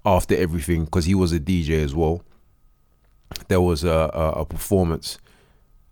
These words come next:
uh, or multiple performances where we had people come down and, and do tributes, people come down and, um, perform music. We had D J sets. We had people speak on Chad's Foundation. Um, good friend of mine, Reason,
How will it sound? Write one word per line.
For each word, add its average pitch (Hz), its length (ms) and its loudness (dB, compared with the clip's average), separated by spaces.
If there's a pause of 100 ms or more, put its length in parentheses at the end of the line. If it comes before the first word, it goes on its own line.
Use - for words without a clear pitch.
uh, 82 240 4
or 87 80 0
multiple 95 320 2
performances 78 680 0
where 76 160 2
we 73 140 0
had 73 280 -2 (600)
people 78 260 -4
come 80 220 -2
down 78 260 0
and, 73 120 -2
and 73 240 -6
do 73 280 -4
tributes, 76 640 -2
people 76 260 -6
come 71 200 -6
down 71 440 -6
and, - 80 -10
um, 71 120 -8
perform 76 380 0
music. 76 500 0
We 71 80 -6
had 69 180 -8
D 82 140 -4
J 73 200 -4
sets. - 460 -4 (440)
We 73 80 -6
had 71 180 -6
people 76 220 -6
speak 90 320 -2
on 80 100 0
Chad's 78 220 -2
Foundation. 73 720 -2
Um, 71 440 -4 (160)
good 85 140 -4
friend 76 220 -6
of 73 120 -8
mine, 73 220 -6
Reason, 73 400 -6